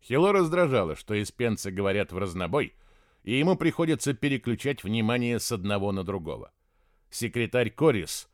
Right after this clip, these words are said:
наиболее высокопоставленный испенец, и вроде бы все остальные с ним согласны.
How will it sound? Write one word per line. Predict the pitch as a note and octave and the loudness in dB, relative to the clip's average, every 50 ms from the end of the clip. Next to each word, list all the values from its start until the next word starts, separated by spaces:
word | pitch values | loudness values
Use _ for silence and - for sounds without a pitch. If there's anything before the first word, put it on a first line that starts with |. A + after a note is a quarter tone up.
| _ _ _ _ | _ _ _ _
наиболее | - F#2+ A2+ C#3 D#3 D3 E3+ F#3+ F3+ F3 E3+ E3+ | -4 0 2 2 2 4 6 6 8 8 6 6
высокопоставленный | D#3+ D#3 - - D3+ - B2+ - D#3 C#3 - - - A#2+ F#2 D2+ C#2 C#2 C#2 C#2+ D2+ D2+ - - | 4 4 2 0 -4 -4 0 0 0 0 -2 -2 -2 0 0 0 -2 -6 -8 -8 -8 -8 -10 -10
испенец, | F2+ - - - - B2 B2+ B2 A#2 G#2+ - - - - _ _ _ _ _ _ _ | -12 -12 -12 -6 -2 0 2 2 2 0 -2 -6 -12 -14 _ _ _ _ _ _ _
и | - C3 | -2 0
вроде | C3 D3 F3+ F#3 E3 F3 | 2 4 4 4 4 4
бы | F3 E3 | 2 2
все | B2+ - D#3 F3 | 2 2 2 2
остальные | E3+ C#3+ - - D#3 D3 C3+ C3 C#3+ D3+ D3+ C#3 | 2 2 2 2 2 2 4 2 2 2 0 0
с | A#2+ - - | -2 -2 -2
ним | C#3 C3 A#2 | -2 -2 -2
согласны. | - - B2+ B2 A#2 F#2+ E2+ G2+ G2+ F#2+ - - - G2 F#2 - | 0 -2 -4 -2 -2 -2 -2 0 -2 -2 -2 -4 -8 -8 -8 -8